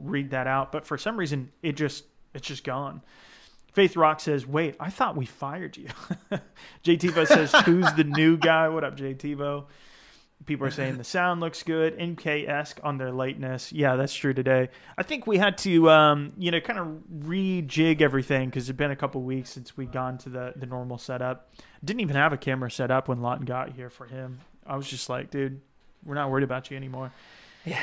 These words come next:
Speaker 3: it's been a morning.
Speaker 2: Lawton's camera looks like Spielberg is shooting him. He always looks fabulous.
Speaker 3: <laughs> Do I? Do I? Do I? P T?
Speaker 2: Yeah, look at you, gorgeous.
Speaker 3: You are just so sweet to me.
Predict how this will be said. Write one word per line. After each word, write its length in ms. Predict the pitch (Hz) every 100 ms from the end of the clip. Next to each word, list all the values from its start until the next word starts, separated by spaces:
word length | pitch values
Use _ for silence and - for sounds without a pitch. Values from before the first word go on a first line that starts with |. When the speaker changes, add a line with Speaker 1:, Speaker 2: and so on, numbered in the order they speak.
| -
Speaker 3:
it's 140 | 196 -
been 160 | 151
a 20 |
morning. 320 | 135 131 123 226
Speaker 2:
Lawton's 260 | 262 247
camera 320 | - 170 165
looks 220 | 139 143 -
like 120 | 117
Spielberg 640 | - _ 131 170 156 127 113
is 100 | 101
shooting 340 | 120 117 110
him. 100 | 101
He 80 | 110
always 300 | 143 190 151
looks 200 | 123 -
fabulous. 600 | - 117 151 156 113 - - 156
Speaker 3:
<laughs> 160 | - 196
Do 140 | 226
I? 260 | 214 - -
Do 160 | 277
I? 260 | 349 349 294 - - - -
Do 180 | 302 311
I? 20 | 277
P 160 | 277 330
T? 140 | 311
Speaker 2:
Yeah, 360 | 277 214 214 - -
look 180 | 220 247
at 180 | 208 -
you, 100 | 110 -
gorgeous. 440 | 113 117 104 104
Speaker 3:
You 40 | 196
are 60 | 143
just 280 | 123 107 -
so 160 | 160
sweet 360 | 151 - 117 117
to 80 | 107
me. 320 | 107 107